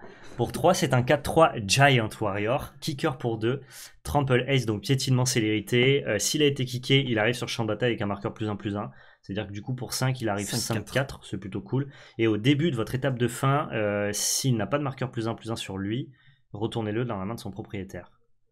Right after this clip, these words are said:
Speaker 1: Euh, c'est cool, c'est un quatre trois pour trois célérité trample qui va mettre des points. On avait des cartes qui étaient, qui, euh, qui existaient déjà comme ça, donc des quatre trois pour trois qui mettaient leurs points et qui revenaient dans la main. Là, si tu l'as kické, il reste.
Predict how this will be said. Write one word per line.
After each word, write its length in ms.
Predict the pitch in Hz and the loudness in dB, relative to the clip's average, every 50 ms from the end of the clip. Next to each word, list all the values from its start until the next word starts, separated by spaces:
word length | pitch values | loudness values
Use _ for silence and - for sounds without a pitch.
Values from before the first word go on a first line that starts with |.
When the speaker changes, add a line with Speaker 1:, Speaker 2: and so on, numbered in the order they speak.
| _ _ _ _ _ _ _ _ _ _ _ _ _ _ _ _ _ _ - - - 107 | _ _ _ _ _ _ _ _ _ _ _ _ _ _ _ _ _ _ -20 -12 -6 -2
Speaker 1:
Euh, 260 | 107 107 107 107 104 | 0 2 2 2 2
c'est 160 | - - 156 | 2 0 2
cool, 280 | - - 403 277 131 - | 4 4 4 4 4 0
c'est 180 | - - 120 113 | -4 -4 -2 0
un 340 | 107 107 110 110 107 110 | 0 0 0 0 0 -2
quatre 220 | 113 - 160 143 - | -2 -2 -2 -2 -2
trois 240 | - - 170 147 139 | 0 0 0 0 -2
pour 140 | 151 135 | -4 -8
trois 180 | - - - 170 | -4 0 0 0
célérité 560 | 143 - 165 143 143 139 139 143 139 - 156 | 0 0 2 2 4 4 4 2 0 -2 -4
trample 460 | 151 - 147 139 135 139 156 156 156 | -2 -2 -2 -2 0 2 0 0 0
qui 180 | 147 - - 120 | -2 -4 -6 -2
va 140 | 110 117 123 | 0 0 2
mettre 160 | 127 127 120 | 2 2 2
des 120 | 123 131 | 2 2
points. 200 | 127 - - 165 | 2 2 0 0
On 100 | 196 185 | 0 2
avait 160 | 131 107 107 107 | 2 0 0 0
des 80 | - | 0
cartes 220 | - 170 175 175 - | 2 2 0 2 0
qui 80 | 147 | 0
étaient, 260 | 135 127 127 120 117 | 2 2 4 2 2
qui, 280 | 120 - - 107 107 110 | 0 -4 -6 -2 0 0
euh, 260 | 107 104 104 101 101 | 2 2 0 -2 -4
qui 220 | 101 - - 107 104 | -4 -6 -6 -4 -4
existaient 360 | 98 95 98 - - 127 117 | -4 -4 -6 -2 -2 0 2
déjà 240 | 110 110 110 131 131 | 2 2 2 2 2
comme 160 | 127 110 98 | 0 -2 -2
ça, 140 | - 151 147 | -2 -2 -2
donc 160 | 135 104 104 | 0 -2 -4
des 100 | - - | -2 -2
quatre 140 | - 113 - | -2 -2 0
trois 160 | - 123 117 | 0 0 0
pour 100 | 113 98 | -2 -6
trois 220 | - - 131 127 | -4 -2 -2 0
qui 100 | - 117 | 0 0
mettaient 220 | 113 104 95 110 107 | -2 -2 -2 0 -2
leurs 140 | 101 - | -2 0
points 120 | - 127 123 | 0 0 -2
et 40 | 123 | 0
qui 100 | 127 113 | 0 -2
revenaient 220 | 104 101 104 107 | -2 -2 -2 -4
dans 100 | 107 101 98 | -4 -4 -4
la 60 | 98 | -4
main. 220 | 104 110 120 147 - - - - - - - - | -2 -2 -2 -4 -4 -8 -16 -20 -20 -20 -6 0
Là, 100 | 135 147 | 2 2
si 140 | - - 135 | 2 2 0
tu 100 | 131 117 | 0 2
l'as 100 | 127 117 | 2 2
kické, 300 | 113 113 110 - 131 127 | 2 0 -2 0 2 2
il 60 | 117 | 2
reste. 400 | 98 87 87 - - - - - | 2 -2 -6 -10 -12 -14 -18 -20